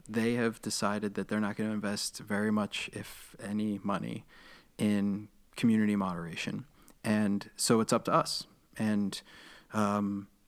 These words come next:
you know, we're all sort of out here trying to figure out what that means. Uh, on Twitter, it means a certain thing. On places like Discord or other platforms, it, it's, it's just as hard or harder as sort of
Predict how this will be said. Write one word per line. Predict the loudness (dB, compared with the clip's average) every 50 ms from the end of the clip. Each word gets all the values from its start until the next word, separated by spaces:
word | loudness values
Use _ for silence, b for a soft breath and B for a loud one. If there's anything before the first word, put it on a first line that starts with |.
| -20 -20 _ _ _ -20 -14 -6
you | -2 0 2
know, | 2
we're | 4 4 4 4 6
all | 4 4
sort | 4 2 0 0
of | 0 -2 -4 -6 -12 -16 -18 -18 -20 _ _
out | 0 2 2 2
here | 2 2 2 4 4 2 0 -2 -2
trying | 0 0 0
to | 0
figure | 0 -2 -2 -2 0 2 2
out | 2
what | 0 0 -2
that | -2 -2
means. | -2 -2 -4 -4 -4 -6 -6 -8 -8 -10 -12 -14 -14 -8 -2
Uh, | 0 2 4 4 4 2 0 -2
on | 0 0 0 0
Twitter, | 0 0 0 2 2 4 4
it | 4 4 4
means | 4 2 2 2 2
a | 0
certain | -2 -2 -2 -2 -2 -2
thing. | 0 0 2 2
On | 2 2 0
places | 0 -2 -2 -2 -2 -2 -4 -4 -4
like | -2 -2 -2 -4 -6 -8 -14 B B B B B B B B
Discord | -2 -2 -2 -2 -2 0 0 2 2 2 0
or | 0 0 0
other | 0 0 0 0 0 -2 -4 -8 -6
platforms, | 0 2 2 2 2 2 2 2 2 2 0
it, | -2 -2 -4 -6 -4
it's, | -4 -4 -2 -2 -4 -6 -6 -8 -10 -14 B B B B B B B
it's | B -4 0
just | 2 2 2 2 2
as | 0 2
hard | 2 4 4 4 4 2
or | 2
harder | 4 4 4 4 4 2 0 -4 -6 -10 -12 -12 -8
as | -6 -4 -4 -2 -2
sort | -2 -2 -2 -2 -2
of | -2 -6 -8 -10 B